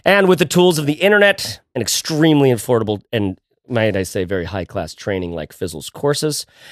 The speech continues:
this kind of business has become a real viable approach to revenue earning, and not just revenue earning, but wealth creation. Okay? But, and this is a big but here,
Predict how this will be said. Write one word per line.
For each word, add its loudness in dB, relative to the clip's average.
this 2
kind 4
of -2
business 2
has 2
become 2
a 4
real 2
viable -2
approach 2
to 0
revenue 4
earning, 4
and 2
not 2
just -8
revenue 2
earning, 2
but -2
wealth -2
creation. -6
Okay? 2
But, 0
and 4
this 2
is -2
a 0
big 0
but 2
here, 2